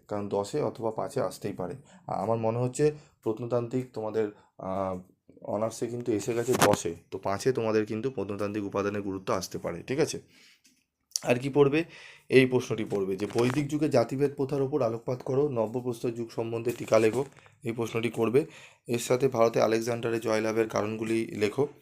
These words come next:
ঠিক আছে? প্রাচীন ভারতের ইতিহাস উপাদান হিসেবে বৈদেশিক সাহিত্য খুবই গুরুত্বপূর্ণ। এই বৈদেশিক সাহিত্য আর দেশীয় সাহিত্য, এই দুটো পড়ে গেলে এবং মুদ্রা ও লিপি পড়ে গেলে, তিনটে যদি তোমরা পড়ে যেতে পারো,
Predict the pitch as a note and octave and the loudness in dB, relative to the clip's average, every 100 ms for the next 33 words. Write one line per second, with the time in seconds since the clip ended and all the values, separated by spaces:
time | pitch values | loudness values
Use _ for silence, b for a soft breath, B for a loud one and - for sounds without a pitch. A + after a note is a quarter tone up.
0 | B B B C#3 D3+ C#3 G2 b b - | B B B 0 2 2 -2 b b 2
1 | A2+ - C3 B2 A#2+ A#2 A2+ B2 A#2 A#2+ | 4 4 2 2 2 -4 -2 -2 0 0
2 | A#2 A#2 C3 C3+ A2 A2+ A2+ A2+ A2+ - | 2 2 2 2 2 2 2 -2 -6 -4
3 | F#2 F2+ - - - D3 E3 B2 G#2 G#2 | -6 -6 -8 -12 -4 -2 0 -2 -4 -6
4 | G2 G2+ G#2 A2 A#2 B2+ C3+ C3+ - B2 | -6 -6 -6 -2 -2 -2 -8 -6 -4 -4
5 | C3 - E3+ E3+ B B A2+ A2 B2+ B2 | -4 -6 -6 -8 B B -12 -6 -4 -2
6 | C#3 B2+ A#2 F#2+ G2+ F#2+ B2 C3 D#3+ D3 | 0 -2 -2 -4 -6 -6 -4 -2 0 4
7 | D3 D3+ D3+ D3+ C3 B2+ A#2 A#2 B2+ B2+ | 6 6 4 4 2 -2 -4 -4 0 0
8 | B2 B2 B2+ A2+ G2+ F#2 B B B _ | 0 -4 -2 -2 0 -2 B B B _
9 | C3+ D3 D3 D3 C#3+ C#3 C#3 B2+ B2+ C3 | -6 -4 -2 -2 -2 -4 -4 -2 0 2
10 | C3 A#2+ A2 | 2 2 0